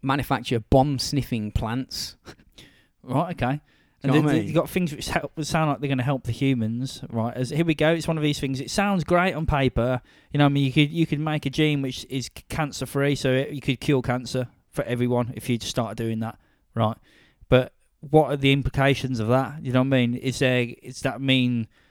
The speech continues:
Speaker 2: you know, there's gonna be a, a huge population, and it's, and it's already fucking huge as it
Speaker 1: Mm.
Speaker 2: is, but is that gonna cause other shit?
Speaker 1: Is it
Speaker 2: So it sounds great again on paper, but also it means, is it gonna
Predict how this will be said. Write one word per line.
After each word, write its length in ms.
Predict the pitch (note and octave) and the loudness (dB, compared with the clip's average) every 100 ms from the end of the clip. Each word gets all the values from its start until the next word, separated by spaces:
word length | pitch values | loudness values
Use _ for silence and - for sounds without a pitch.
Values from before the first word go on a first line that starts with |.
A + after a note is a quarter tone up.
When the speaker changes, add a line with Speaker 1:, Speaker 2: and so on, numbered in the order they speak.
| _ _ | _ _
Speaker 2:
you 100 | - | -4
know, 120 | A#2+ | 0
there's 160 | A#2 A2+ | 0 -2
gonna 60 | B2+ | 0
be 120 | A#2+ | 2
a, 60 | A2 | 2
a 260 | A#2+ A2+ - | -2 -6 -8
huge 560 | - D#3+ D3 C#3 - | -4 4 4 4 2
population, 760 | - C#3 - B2 B2 C3+ - B2 | -2 0 2 2 4 0 -2 -4
and 120 | A2+ | -4
it's, 160 | - - | -6 -10
and 140 | A#2 A2+ | -6 -6
it's 120 | - | -2
already 180 | B2+ G2 | -4 -4
fucking 260 | - - A2+ | -8 -8 -2
huge 260 | A2+ G#2+ | 0 0
as 100 | G#2+ | -2
it 120 | B2+ B2 | -4 -2
Speaker 1:
Mm. 40 | |
Speaker 2:
is, 140 | C#3 A#2+ | -4 -2
but 180 | A2+ - _ _ | -6 -6 _ _
is 80 | B2 | -6
that 160 | - B2+ | -6 -2
gonna 100 | C3 | -2
cause 240 | C3+ B2 | 0 2
other 160 | B2+ A#2+ | 2 0
shit? 300 | - C3+ - - | 0 -4 -4 -12
Speaker 1:
Is 140 | C#3+ | -4
it 80 | C#3 | 4
Speaker 2:
So 60 | F3+ | 4
it 120 | F3 | 4
sounds 320 | A3 A3 F3 | 2 4 2
great 400 | - E3+ F#3+ - | 2 2 2 0
again 260 | D3 F#3+ E3+ | 2 4 4
on 140 | D#3 | 2
paper, 460 | D#3+ F#3+ E3+ A#2 B2 | 2 0 0 0 0
but 160 | C#3+ | 0
also 400 | F3 E3 - A#2 | 2 2 2 0
it 260 | C#3+ F3 D3 | -2 -4 0
means, 380 | D3 C#3 B2+ D3+ - - | 0 0 -2 -8 -14 -6
is 160 | D3 C#3+ | -2 -2
it 140 | D3+ | 0
gonna 240 | D#3 D3 | 0 0